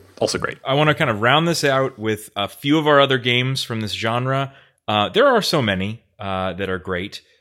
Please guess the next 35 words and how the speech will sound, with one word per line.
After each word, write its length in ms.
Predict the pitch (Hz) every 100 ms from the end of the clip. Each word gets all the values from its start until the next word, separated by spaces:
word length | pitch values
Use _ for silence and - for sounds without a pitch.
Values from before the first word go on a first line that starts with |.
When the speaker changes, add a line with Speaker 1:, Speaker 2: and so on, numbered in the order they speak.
| _ _
Speaker 2:
but, 360 | - 117 117 - -
uh, 160 | 98 95
we 80 | 131
already 160 | 180
mentioned 400 | 151 151 151 160
Monument 400 | 120 117 113 107
Valley, 540 | 101 120 139 147 147 151
which 500 | 107 110 104 - - -
I 260 | 104 120
would 300 | 127 127 120
categorize 500 | - 135 123 120 120
as 100 | 113
a 40 | 117
platformer, 680 | - 151 - 165 151 151 143
not 200 | 143 135
necessarily 460 | 135 135 143 135
a 40 | 135
puzzle 260 | 185 180
game. 360 | 175 175 175 170 - _ _ _ _ _ -
Um, 380 | 98 95 92 92
Thomas 420 | - 165 165 175
Was 140 | 151 139
Alone 560 | 127 127 143 175 190 -
is 420 | 123 123 117 98
unique 640 | 101 113 123 131 160 - -
in 200 | 107 101
both 220 | 104 101
its 160 | 98 -
story 420 | - 113 113 117
elements 460 | 113 117 120 127 -
and 240 | 101 104
its 120 | 95 -
stripped-down 560 | - 120 - 113 110
visual 380 | 104 110 107 104
style. 560 | - 110 104 113 113